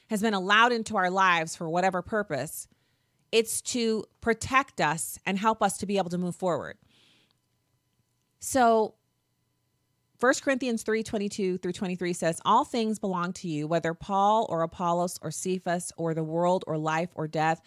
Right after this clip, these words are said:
or things present or things to come. All things belong to you, and you belong to Christ."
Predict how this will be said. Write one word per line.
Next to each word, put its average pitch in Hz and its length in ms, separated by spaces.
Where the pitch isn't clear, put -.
or 151 80
things 170 240
present 180 400
or 160 80
things 170 240
to 170 100
come. 165 380
All 233 220
things 202 320
belong 175 300
to - 180
you, 160 360
and 170 360
you 165 640
belong 160 680
to 160 140
Christ." - 600